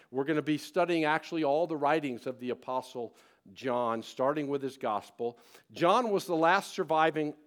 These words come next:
of the apostles. All the other apostles had been martyred, meaning they were killed, murdered, because they professed faith and preached the gospel of Jesus.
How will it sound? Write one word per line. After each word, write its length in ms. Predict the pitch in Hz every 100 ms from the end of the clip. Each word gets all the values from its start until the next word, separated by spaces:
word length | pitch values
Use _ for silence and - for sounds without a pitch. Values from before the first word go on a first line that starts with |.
| _ -
of 140 | 139
the 100 | 135
apostles. 720 | 139 - 135 120 - 85 - - - - -
All 200 | 160 240
the 160 | 240
other 200 | 226 214
apostles 720 | 190 - 175 175 - 165 151 - _ _
had 300 | 135 139 127
been 280 | 135 131 131 _ _ _
martyred, 600 | 110 113 131 131 98 80 _ _
meaning 360 | 113 143 147 135 _ _
they 160 | 135 156
were 160 | 147
killed, 760 | - - 190 208 156 123 131 139 _ -
murdered, 760 | 135 143 175 196 135 117 123 135 _ _ _ _
because 760 | 127 143 - 151 151 147 131 - _ _
they 160 | 110 139
professed 600 | 139 135 - 175 196 - -
faith 360 | 165 147 139 _ _ _
and 200 | 131 120
preached 340 | - 151 - -
the 80 |
gospel 640 | 123 123 120 - - 123 113 _ _ -
of 200 | 113 101
Jesus. 760 | 113 143 147 - - - -